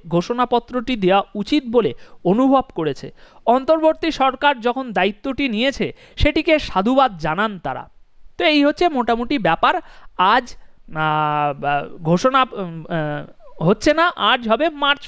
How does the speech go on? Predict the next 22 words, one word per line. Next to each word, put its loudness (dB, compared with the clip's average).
for 0
Unity, -6
মানে 2
জঙ্গিদের 2
আর 0
একটা 0
জঙ্গিবাদী -2
কার্যক্রম -2
হবে। -2
এবার 2
প্রশ্ন -4
হচ্ছে -4
যে 2
এরকমটা -2
কেন -2
হলো? -10
এখানে 2
কয়েকটি 2
ফ্যাক্টর 0
যেটা 4
আমার 0
ছোট্ট -4